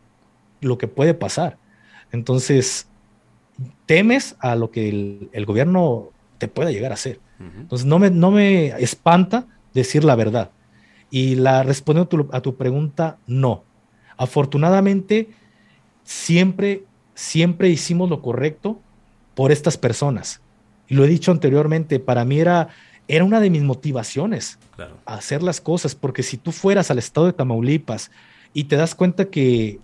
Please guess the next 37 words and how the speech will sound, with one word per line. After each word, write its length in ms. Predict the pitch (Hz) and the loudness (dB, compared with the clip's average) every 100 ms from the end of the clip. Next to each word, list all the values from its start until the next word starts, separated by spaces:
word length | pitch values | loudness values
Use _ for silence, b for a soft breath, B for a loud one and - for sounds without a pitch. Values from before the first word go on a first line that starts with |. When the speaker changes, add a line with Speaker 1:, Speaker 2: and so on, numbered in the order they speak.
| _ - | _ -10
Speaker 1:
decíamos 400 | 117 - 160 165 | -6 2 4 4
nosotros, 580 | 131 147 175 175 - _ _ _ _ _ | 2 0 0 0 -2 _ _ _ _ _
a 80 | - | -10
lo 60 | 117 | -8
mejor 300 | 107 135 156 | -4 -2 0
en 100 | 165 | 0
tono 440 | - 165 175 156 | 0 2 4 2
cotorreando, 640 | 139 131 127 123 123 131 175 | 0 -2 0 0 0 -2 -4
burla, 400 | 143 139 156 262 b b b b b b b _ _ - | -2 -2 -2 -4 b b b b b b b _ _ -10
oye, 220 | 139 165 | -4 -4
encuentras 440 | 139 147 165 170 | -2 -4 0 0
más 200 | 156 165 | 2 0
perros 440 | - 160 175 175 - | 0 0 0 -2 -4
en 100 | 120 | -6
la 80 | |
calle 280 | 110 135 156 | -4 -4 -4
que 140 | 165 - | -6 -10
personas, 640 | 101 - 156 214 104 - _ _ _ _ _ | -12 -6 -2 -2 -4 -10 _ _ _ _ _
porque 220 | - 120 | -8 -4
la 100 | 127 | -4
gente 320 | 110 151 151 170 | -2 -2 0 2
no 140 | 160 | 2
sale, 320 | 170 165 196 | 2 0 0
la 80 | 160 | 0
gente 260 | - 156 180 | -2 -6 -6
se 140 | 151 | -8
oculta, 400 | 127 160 190 175 | -8 -4 -4 -2
mucha 220 | 147 151 | -4 -4
gente, 360 | 170 180 185 196 B B B - | -2 -2 0 -2 B B B -2
pueblos 380 | 151 170 202 202 | 4 6 4 2
completamente 640 | 156 147 160 175 170 170 | -2 0 -2 -2 -4 -4
fantasmas, 540 | - 117 135 165 160 | -6 -4 -2 0 -2
Ciudad 340 | 127 123 123 147 | -4 -4 -2 -2
Mier, 440 | 135 131 156 151 b b | 0 2 0 -2 b b
San 280 | - 123 113 | -10 -8 -4
Fernando, 480 | 123 117 139 170 - | -2 2 2 2 2
que 200 | 123 | -2